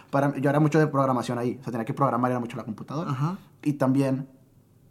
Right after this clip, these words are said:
Speaker 1: un ingeniero y mucha gente, cuando trabaja normalmente es a resolver problemas, güey.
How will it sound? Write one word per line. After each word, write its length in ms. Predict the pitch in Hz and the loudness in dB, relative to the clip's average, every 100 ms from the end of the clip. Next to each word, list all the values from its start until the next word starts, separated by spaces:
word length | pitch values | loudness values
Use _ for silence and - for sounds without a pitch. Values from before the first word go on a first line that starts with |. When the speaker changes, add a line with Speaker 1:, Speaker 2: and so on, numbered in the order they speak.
| _ | _
Speaker 1:
un 200 | 151 160 | 2 4
ingeniero 540 | 170 175 170 147 139 - | 4 4 4 2 -2 -4
y 80 | 127 | -4
mucha 280 | 120 120 143 | -4 -4 0
gente, 420 | 160 147 127 - - - | 0 0 -6 -8 -14 -8
cuando 180 | 123 113 | -6 -2
trabaja 300 | 123 135 135 | 2 2 2
normalmente 600 | 117 117 123 135 139 123 | -2 -2 0 2 2 -2
es 260 | 120 - - _ _ _ _ _ _ _ _ | -6 -10 -20 _ _ _ _ _ _ _ _
a 220 | - 135 - 147 | -4 -4 -6 -6
resolver 400 | 143 139 127 127 | -2 0 -2 -4
problemas, 360 | 131 123 104 | -4 -4 -8
güey. 120 | - | -14